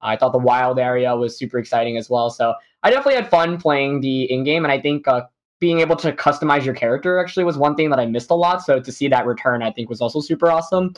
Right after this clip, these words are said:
And at the end of the day, uh, the experience was super fun, and I even didn't, you know, didn't mind doing stuff like grinding, uh, to get competitive Pokemon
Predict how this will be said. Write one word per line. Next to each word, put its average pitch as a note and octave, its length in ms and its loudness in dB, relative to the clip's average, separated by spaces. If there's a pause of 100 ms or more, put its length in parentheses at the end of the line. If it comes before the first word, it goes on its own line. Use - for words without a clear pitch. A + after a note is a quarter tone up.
(340)
And C3 180 2
at D3+ 120 0
the F3 80 4
end F3 100 2
of D#3+ 80 -2
the D#3+ 60 2
day, D3 400 0 (240)
uh, A#2 160 0
the C#3+ 100 2
experience D3 560 0
was C3 340 -2 (400)
super F3 240 2
fun, C3+ 400 2
and B2 400 -2
I B2 460 -2 (200)
even E3+ 240 0
didn't, D#3 280 0
you D#3+ 60 0
know, C3+ 120 2
didn't D3+ 220 2
mind C3 360 -2
doing C3 240 0
stuff B2 220 0
like A#2 140 0
grinding, A2+ 600 -2
uh, A2+ 240 0
to A2+ 280 -2 (120)
get - 280 0
competitive A#2 400 -2
Pokemon G#2+ 440 -2